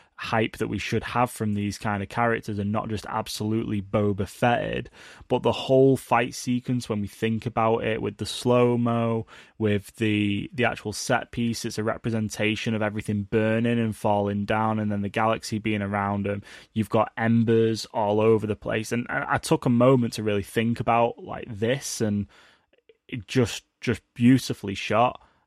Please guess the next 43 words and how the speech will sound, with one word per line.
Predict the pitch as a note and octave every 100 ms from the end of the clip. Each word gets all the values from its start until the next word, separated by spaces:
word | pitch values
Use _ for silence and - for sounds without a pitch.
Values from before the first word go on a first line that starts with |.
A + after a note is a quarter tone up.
| -
And | A2 A2 -
i-, | -
if | - C#3+ D3+
anything, | F#3+ E3+ B2
I | A#2+
think | - D#3 D#3
it's | D3+ C#3+
one | C3
of | A#2+
the | A#2
more | A#2+ A#2 A2+ A#2+
interesting | A#2 A2+ - A#2 - - A2 G#2+
set | - A#2 A#2+ -
pieces | B2 B2 - G#2+ G2
that | G2+
we've, | G#2+ G#2 - -
we've | A2+ G2
had | G2+ G#2+ C#3+ -
in | - A#2+
a | G#2+
long | G#2+ G#2
time. | G2+ A2+ A2+ C3 B2+
That | A2 C3 A#2 - -
alone, | G#2 A2+ B2 A2+ G#2 G2+ - -
and | A2+ A2
then | G#2
followed | - A#2+ A2+ G#2+ A2
up | G#2 -
by | A2 G#2 G#2 G#2+ - _
the | A2
Battle | A2+ D#2+ G2
of | -
Crait, | - A#2+ G#2+ A2 -
is | A#2+ G#2+ G2+ G2+ -
just, | - F#2+ - - - -
it, | A2+ - - -
it | A2+
makes | A#2+ A2 -
this | G#2
film | - G#2+ G2
spot | - G2+ G#2
on. | G#2 G#2
So | - G2+